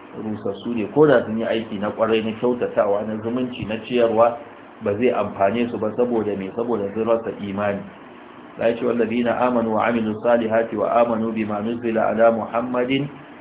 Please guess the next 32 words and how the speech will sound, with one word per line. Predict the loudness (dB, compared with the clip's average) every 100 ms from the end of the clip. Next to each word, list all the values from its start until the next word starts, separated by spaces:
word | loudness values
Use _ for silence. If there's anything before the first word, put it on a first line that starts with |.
| -4
wa | -2
huwa | 0 4 4
al-haqqu | 4 0 0 -2
min | 0
rabbihim | 2 2 2 -4 -4
kaffara | 4 4 6 4 6 4
anhum | 2 0 -2 -2
sayyi'atihim | -6 -4 0 0 0 -4 -8 -10 -10 -18 -20 -20 -12 -2
wa | 0 0
aslaha | 2 0 2
balahum." | 2 4 2 0 -8 -14 -4
Sai | -2
Allah | 2 4
ya | 4
faɗi | 2 -4
dalilin | -2 0 0 0 0
haka, | 0 0 4 6
"Zalika | 4 2 0 -2
bi | -2
anna | -2 -2 0 0
allazina | 0 0 0 0
kafaru | 0 2 2 0 -4
ittaba'u | 0 0 0 -4
al-batil | -8 0 2 2 -2 -8 -10 -16 -20 -20 -20 -20 -6
wa | -2 0
anna | 2
allazina | 2 2 0 0 0 2
amanu | 2 0 -2 -4
ittaba'u | 0 2 2 0
al-haqqa | -6 -2 -2 0 -6
min | -4
rabbihim." | -2 -2 -2 -10 -10